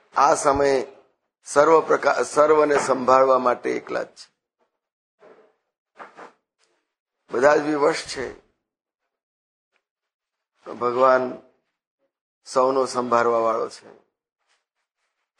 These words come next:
સૌની રક્ષા કરવા વાળો છે. જે ભગવાન સ્વયં વનવાસમાં જઈ રહ્યા છે,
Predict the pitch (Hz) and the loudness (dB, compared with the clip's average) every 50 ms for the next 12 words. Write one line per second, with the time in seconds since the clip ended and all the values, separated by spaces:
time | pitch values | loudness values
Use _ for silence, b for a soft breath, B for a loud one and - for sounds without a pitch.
0 | _ _ _ _ _ _ _ - - 131 143 151 151 147 147 123 - - - 127 | _ _ _ _ _ _ _ -4 -2 0 0 0 0 -2 -2 -4 -4 -4 -4 -4
1 | 120 113 - 113 110 110 120 117 113 110 110 110 _ _ _ _ _ _ _ _ | -4 -4 -4 -6 -6 -4 -4 -6 -6 -8 -12 -14 _ _ _ _ _ _ _ _
2 | _ _ _ _ _ 113 143 165 165 139 151 147 135 147 151 160 156 151 151 147 | _ _ _ _ _ -4 -2 -2 0 0 0 0 0 2 2 4 4 2 0 -4
3 | - - 135 139 151 156 151 147 131 131 131 131 143 160 190 - - - 143 143 | -4 -2 0 0 0 0 -2 -2 -2 0 0 2 2 2 2 0 -2 -2 0 0
4 | 139 131 127 120 120 117 110 107 107 110 - - - - - | 0 0 0 -2 -2 -4 -4 -6 -8 -10 -12 -16 -20 -20 -20